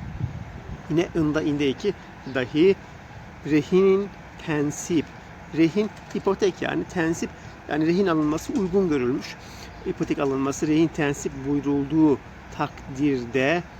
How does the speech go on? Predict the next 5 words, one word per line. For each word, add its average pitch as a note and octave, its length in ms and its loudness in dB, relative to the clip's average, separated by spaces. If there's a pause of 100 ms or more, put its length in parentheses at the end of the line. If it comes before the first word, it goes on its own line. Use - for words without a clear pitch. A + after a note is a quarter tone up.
(360)
D C#3 60 2
eki C3 520 2 (260)
sefareti D3+ 600 0
müşarun E3 420 2
ileyhaya D#3+ 1000 0